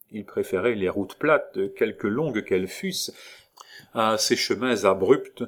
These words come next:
où l'on est obligé de gravir et de bondir. Il faut avoir les pieds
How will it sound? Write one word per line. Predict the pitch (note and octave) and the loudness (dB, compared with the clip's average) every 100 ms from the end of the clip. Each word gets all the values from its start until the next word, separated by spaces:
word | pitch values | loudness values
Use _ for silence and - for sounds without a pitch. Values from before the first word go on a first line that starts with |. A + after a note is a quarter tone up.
| - - _ | -12 -20 _
où | B2+ A2+ | -10 -6
l'on | G#2+ G#2 | -4 0
est | B2 | 0
obligé | G2+ F2+ F2 F2 C3+ | 0 -4 -10 -4 -2
de | G#2 | -2
gravir | F2+ F#2 G2 C3 G2+ | 0 0 0 0 -2
et | G2 | 0
de | G#2+ | -2
bondir. | G2 F#2+ E2+ F#2+ F2 F2+ - _ _ _ _ - | -2 -6 -8 -8 -8 -12 -14 _ _ _ _ -12
Il | C3+ | -6
faut | F3 D#3 | 0 2
avoir | C#3 D#3+ | 4 4
les | B2+ | 2
pieds | - - C#3 - | -2 -6 -6 -6